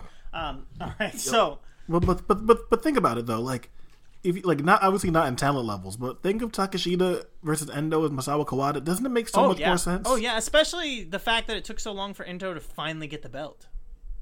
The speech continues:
Speaker 1: You know, it's
Speaker 2: Mm-hmm.
Speaker 1: like, it's very similar. Um, it is. I mean, there is. If you think about, like, the difference of aggression,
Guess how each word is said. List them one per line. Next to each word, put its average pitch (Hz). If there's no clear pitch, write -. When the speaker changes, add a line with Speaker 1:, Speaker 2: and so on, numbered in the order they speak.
Speaker 1:
You 170
know, 165
it's -
Speaker 2:
Mm-hmm. 135
Speaker 1:
like, 165
it's 143
very 156
similar. 127
Um, 123
it 285
is. 285
I 247
mean, 262
there 262
is. 285
If 214
you 226
think 302
about, 247
like, 226
the 226
difference 208
of 175
aggression, 175